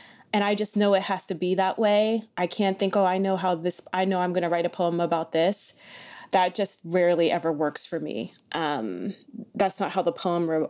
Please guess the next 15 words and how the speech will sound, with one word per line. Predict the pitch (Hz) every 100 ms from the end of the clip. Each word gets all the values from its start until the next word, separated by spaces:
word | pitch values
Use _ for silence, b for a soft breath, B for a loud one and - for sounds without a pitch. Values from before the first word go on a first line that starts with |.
| -
arrives. | 180 165 160 - 208 - B B B
But | 226 226
the | 240 202 - _ _ _ _ _ _ -
photography, | - 262 - 294 320 302 277 247
there | 226 233
is | 277 294
some | 233 190
deliberation. | 180 170 165 156 170 - - - 208 b b b -
You | 208 226
look | 233 262 262
at | 226
a | 220 208 196 190 202
landscape, | 214 226 220 160 123 -
you | 202
say, | - 208 196 190